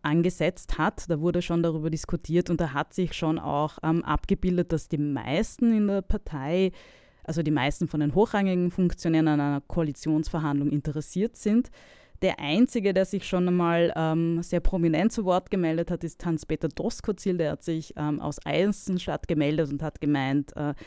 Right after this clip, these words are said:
mein Zugang wäre gewesen, sich in einer Oppositionsrolle komplett neu zu hinterfragen. Also er sagt zwar, er will keine Personaldiskussion, also Andreas Babler soll bleiben, aber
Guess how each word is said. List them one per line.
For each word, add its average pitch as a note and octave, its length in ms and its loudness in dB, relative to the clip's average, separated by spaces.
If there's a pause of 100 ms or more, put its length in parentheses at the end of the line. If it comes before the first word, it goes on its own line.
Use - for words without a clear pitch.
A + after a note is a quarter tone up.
(120)
mein D#3 200 4
Zugang F#3+ 400 4
wäre D3 200 2
gewesen, C#3+ 440 0
sich - 360 -6
in D#3 120 2
einer C#3 260 0
Oppositionsrolle D3+ 1080 -2
komplett - 540 -2
neu D3+ 300 -2
zu - 160 -8
hinterfragen. D#3 800 -4 (300)
Also - 180 -2
er D3 80 0
sagt - 320 -4
zwar, D#3 140 0
er C#3 80 0
will D3 160 -2
keine D3 500 0
Personaldiskussion, D#3+ 1120 -2
also D#3 200 -2
Andreas C#3+ 360 -4
Babler C3+ 300 -6
soll C3 200 -6
bleiben, D3 500 0 (340)
aber D#3+ 580 2